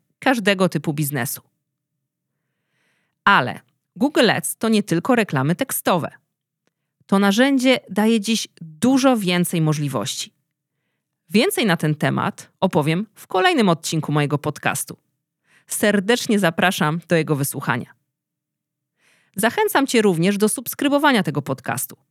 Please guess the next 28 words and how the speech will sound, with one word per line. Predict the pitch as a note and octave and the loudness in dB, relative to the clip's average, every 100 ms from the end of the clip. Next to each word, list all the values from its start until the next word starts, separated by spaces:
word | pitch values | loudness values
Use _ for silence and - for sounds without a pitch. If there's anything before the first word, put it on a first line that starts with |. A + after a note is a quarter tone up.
| _ _ _ _ _ | _ _ _ _ _
W | _ - - | _ -10 0
każdym | B3 D4+ C#4 C4 | 2 4 2 2
odcinku | A3+ - G#3 G#3+ A3+ | 0 -2 -2 0 2
będę | G3+ G3 F#3+ | 4 4 4
mówiła | F#3 F#3+ G3 - | 2 4 2 2
o | F#3 | -2
tym, | - F3+ G3 _ - | 0 -2 -4 _ -20
jak | D#3+ F3 A#3+ D4 - | -10 2 4 4 2
pozyskiwać | A3 G3+ F#3+ - G#3+ G3+ | -2 -2 -4 -2 0 0
klientów | - F3 E3 E3+ E3 F3 | 0 0 2 2 0 0
dzięki | E3 F3 - F3+ | 0 -2 0 2
marketingowi | G3+ B3 A3 - F3 D#3+ D#3 E3 - | 4 2 -2 0 2 2 0 -4 -2
internetowemu. | G3 F3 D#3 D3+ D3+ C#3 A2 - _ _ _ _ _ _ _ _ _ _ _ _ _ | -2 0 0 0 -2 -2 -4 -6 _ _ _ _ _ _ _ _ _ _ _ _ _
Gdybyś | _ F#3 G3 D4+ | _ 0 2 2
miał | A4 | 0
jakieś | G4 B3 - | 2 -2 -2
pytania | A#3+ E4 E4+ A3 | -2 0 2 2
dotyczące | E3+ E3+ - E3 E3 | 0 0 2 0 0
tego | D#3+ D3+ | -2 -2
odcinka, | D3 - D#3+ D3 D#3 F3+ _ _ _ - | -2 -4 -4 -2 -2 -2 _ _ _ 0
możesz | G3 B3 D#4 C4+ | 2 4 2 2
do | A#3 | 2
mnie | A3+ G#3+ | 2 2
napisać | D#3+ G#3+ G#3+ G3+ F#3+ | 0 -2 -4 -2 0
na | D#3+ | 0
maila | E3+ F#3 F3+ F3 - _ - | 2 2 0 -2 -4 _ -2
podcast | C#4 - C#4 C4+ - _ | 0 0 0 0 -4 _
małpa | - F3+ F3+ - E3+ F3+ | 0 4 4 2 -2 -2